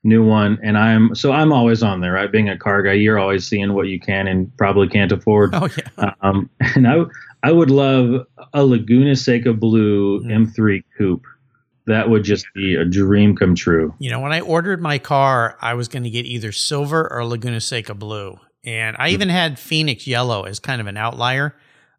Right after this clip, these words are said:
Speaker 2: Uh,
Speaker 1: Yeah.
Speaker 2: because it was just so different.
Speaker 1: Great choice, yeah.
Speaker 2: Yeah, and I ended up going on the safe side. I tend to be a little too safe maybe with everything.
Speaker 1: <laughs>
Speaker 2: I,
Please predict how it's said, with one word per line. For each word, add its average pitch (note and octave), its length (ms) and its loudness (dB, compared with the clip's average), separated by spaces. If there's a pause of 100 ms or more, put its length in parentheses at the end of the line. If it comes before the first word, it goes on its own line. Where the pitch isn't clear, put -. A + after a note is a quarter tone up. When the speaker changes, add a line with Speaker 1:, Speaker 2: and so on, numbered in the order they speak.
Speaker 2:
Uh, A2+ 120 0
Speaker 1:
Yeah. E3 200 0 (100)
Speaker 2:
because B2 300 -8
it C3 80 -8
was A#2+ 100 -10
just - 320 -8
so A#2+ 220 -6
different. A2+ 480 -10
Speaker 1:
Great G#2+ 260 -2
choice, A2 420 -2
yeah. - 260 2
Speaker 2:
Yeah, B2 300 -2
and C#3 200 -6
I F#3+ 100 0
ended G3 240 0
up D#3 160 -4
going E3 300 0
on D3+ 80 -2
the B2 80 -4
safe C#3 360 -4
side. B2+ 460 -2
I A2+ 60 -6
tend C3 240 -10
to A#2+ 60 -8
be A2+ 100 -8
a G#2+ 80 -8
little G#2 180 -12
too G2+ 220 -18
safe G#2 360 -12
maybe G#2 320 -16
with G#2 200 -14
everything. A#2+ 520 0
Speaker 1:
<laughs> - 20 -6
Speaker 2:
I, A#2 80 -10